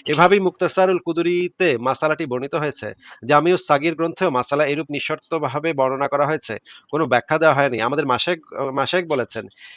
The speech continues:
"এ অবস্থায় প্রয়োজনের স্বার্থে দৃষ্টিপাত করা বৈধ, যদিও উত্তেজিত হওয়ার আশঙ্কা বোধ করা হয়, তবে কামভাব জাগ্রত হলে কিংবা কামভাব জাগ্রত হওয়ার প্রবল ধারণা হলে স্পর্শ করা বৈধ হবে না,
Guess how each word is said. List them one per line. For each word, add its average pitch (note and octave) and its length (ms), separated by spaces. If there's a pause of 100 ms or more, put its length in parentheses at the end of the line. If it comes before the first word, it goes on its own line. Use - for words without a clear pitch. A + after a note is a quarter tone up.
(160)
"এ E3+ 120
অবস্থায় F#3 420
প্রয়োজনের E3 420
স্বার্থে F3 380
দৃষ্টিপাত C#3 460
করা D3 160
বৈধ, B2+ 280
যদিও D3 360
উত্তেজিত C3+ 320
হওয়ার C3+ 180
আশঙ্কা C3 340
বোধ B2 380
করা C3 220
হয়, C3+ 280 (320)
তবে D3 140
কামভাব D3+ 400
জাগ্রত D3+ 320
হলে E3 340
কিংবা D3+ 240
কামভাব C3+ 380
জাগ্রত C3+ 300
হওয়ার C#3+ 180
প্রবল D3 260
ধারণা D#3 300
হলে E3 200
স্পর্শ - 320
করা C#3+ 180
বৈধ E3+ 280
হবে E3 260
না, G#2+ 160